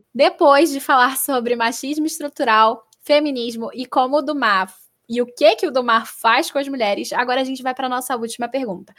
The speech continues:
Essa última pergunta, ela é pautada no filme da versão de dois mil e dois do Conde de Monte Cristo.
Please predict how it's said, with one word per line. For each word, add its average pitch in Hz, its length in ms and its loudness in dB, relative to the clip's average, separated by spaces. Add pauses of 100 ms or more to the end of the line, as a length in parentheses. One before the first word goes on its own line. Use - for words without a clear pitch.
(360)
Essa 349 320 2
última 349 240 0
pergunta, 269 640 -4
ela 247 220 0
é 254 40 -4
pautada 247 520 0
no 247 100 -8
filme 233 320 -10
da 226 80 -4
versão 233 320 -6
de 226 140 -10
dois 226 200 -4
mil 233 160 -6
e 349 60 -4
dois 240 260 -4
do 233 120 -6
Conde 254 320 -10
de 262 80 -12
Monte 254 280 -12
Cristo. - 440 -12